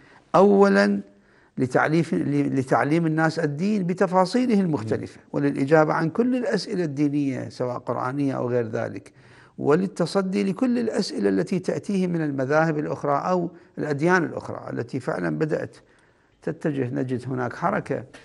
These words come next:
Speaker 1: بعد، آه، رحيل النبي صلى الله عليه وآله واستلام الخليفة الأول، هناك وفود جاءت إلى
Speaker 2: مم.
Speaker 1: المدينة تريد أن تتعرف على الخليفة ومعها أسئلة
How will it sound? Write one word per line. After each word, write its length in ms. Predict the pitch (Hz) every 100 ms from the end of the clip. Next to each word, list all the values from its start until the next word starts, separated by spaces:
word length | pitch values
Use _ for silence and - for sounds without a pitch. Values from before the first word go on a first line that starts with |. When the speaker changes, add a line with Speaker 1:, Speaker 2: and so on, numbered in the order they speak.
| - - _ -
Speaker 1:
بعد، 320 | 127 - -
آه، 1500 | - - - - _ _ _ _ _ - 165 - - 55 120
رحيل 300 | - 143 123
النبي 340 | 113 113 117
صلى 240 | 107 120
الله 320 | 120 120 110 113
عليه 280 | 117 113
وآله 400 | 113 117 117 117
واستلام 580 | 120 113 - 123 135 123
الخليفة 420 | 104 127 113 -
الأول، 480 | 110 151 165 175 185 - - _ _ _ -
هناك 360 | 117 139 143 165
وفود 420 | - 247 240 127 - -
جاءت 360 | 139 - -
إلى 140 | 139 127
Speaker 2:
مم. 60 |
Speaker 1:
المدينة 440 | 123 135 185 175 156
تريد 360 | 160 165 170
أن 200 | 175 170 - - _ - 143
تتعرف 580 | 180 202 214 254 226 226
على 140 | 196
الخليفة 560 | 165 165 147 123 131 156 - _ _ _ _ _ _ _
ومعها 760 | - 151 190 214 214 214 226 -
أسئلة 480 | 233 254 233 170